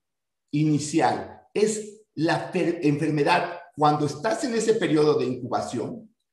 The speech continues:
cuando tienes que evitar que te vayas a contagiar, porque si alguien en tu familia resultó positivo, lo tienes que aislar. La exposición de miembros de la familia para que se contagien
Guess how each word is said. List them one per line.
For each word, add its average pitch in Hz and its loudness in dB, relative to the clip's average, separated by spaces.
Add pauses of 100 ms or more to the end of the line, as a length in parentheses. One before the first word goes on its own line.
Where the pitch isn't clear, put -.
(280)
cuando 175 2
tienes 269 -4
que 226 -2
evitar 190 -2 (600)
que 165 2
te 170 2
vayas 196 2
a 180 -2
contagiar, 143 2
porque 151 -2
si - -2
alguien 202 0
en 156 -2
tu 147 2
familia 151 -2
resultó 151 0
positivo, 196 2
lo 143 2
tienes 240 -2
que - -4
aislar. 107 -4 (880)
La 175 2
exposición 175 0
de 220 2
miembros 202 2
de 185 2
la 151 2
familia 165 0
para 156 2
que 143 -4
se 147 -6
contagien 139 -4